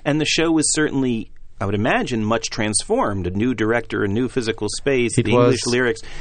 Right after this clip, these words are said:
Speaker 2: yeah.
Speaker 1: So people who saw the show in, in France in, in nineteen eighty, if they'd gone to London or saw any of the subsequent
Speaker 2: The best
Speaker 1: productions,
Speaker 2: way to
Speaker 1: pretty
Speaker 2: estab-
Speaker 1: different.
Speaker 2: Yeah,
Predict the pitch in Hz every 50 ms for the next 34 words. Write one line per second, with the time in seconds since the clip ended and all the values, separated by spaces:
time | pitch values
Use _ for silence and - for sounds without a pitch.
0 | - - - - 131 113 - 196 208 - 175 143 131 127 123 - - - 160 156
1 | 156 147 147 127 113 92 - - 127 117 113 113 113 107 107 104 101 104 98 -
2 | - 110 104 104 101 - - 135 147 147 139 117 92 - - 101 98 101 104 -
3 | 113 107 101 104 104 104 95 98 107 101 110 143 160 147 127 110 87 87 85 85
4 | 82 95 98 98 110 117 117 113 107 - - - - - 101 107 110 107 101 101
5 | 95 98 107 120 123 113 101 98 98 98 95 92 95 92 - 101 101 110 160 202
6 | 156 - 95 90 - 104 87 - - 101 87 - - 92 151 151 156 202 208 190
7 | - - - 147 156 147 139 127 120 - - - 101 - - 123 117 113 - -
8 | - - - - - - 147 139 98 -